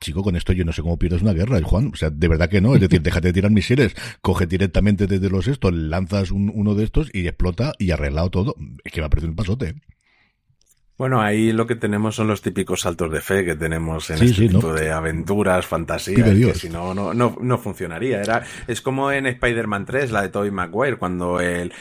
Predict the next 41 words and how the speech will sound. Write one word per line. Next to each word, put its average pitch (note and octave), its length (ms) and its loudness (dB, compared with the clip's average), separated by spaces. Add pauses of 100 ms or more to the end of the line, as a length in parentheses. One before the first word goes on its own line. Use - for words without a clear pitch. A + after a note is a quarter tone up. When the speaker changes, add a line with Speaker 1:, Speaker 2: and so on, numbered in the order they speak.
(160)
Speaker 2:
el F#2+ 140 -2
joven A#2+ 360 2
Duende A2 300 2
Verde A2 260 0
lanzaba G2+ 380 0
una F#2 160 -2
granada F#2 480 -2
que F2 100 -4
te E2+ 140 -2
valía F2+ 560 -2
pa G#2 400 0
rasgarte G#2+ 420 -4
un A#2+ 80 -6
poquito A2 380 -4
la G#2 100 0
cara A2 240 -2
y D#3 40 -6
pa F3+ 120 -2
llevarte F#2+ 500 0
a F2 60 0
Venom F2+ 320 -4
a F2 80 -2
otra E2+ 220 -4
dimensión. E2 580 0
O D2 60 -6
sea, E2 260 -4
es D#2+ 80 -10
que F2 120 -6
valía G2 280 0
pa C3+ 80 4
un B2+ 80 2
roto G2 200 -2
y - 20 -2
pa E2+ 100 -6
un D#2 240 -8
descosido A2 480 -2
esa E2+ 140 -2
granada. G#2 440 0
Speaker 1:
No, B2+ 120 4
no, - 0 -
no. A2+ 180 2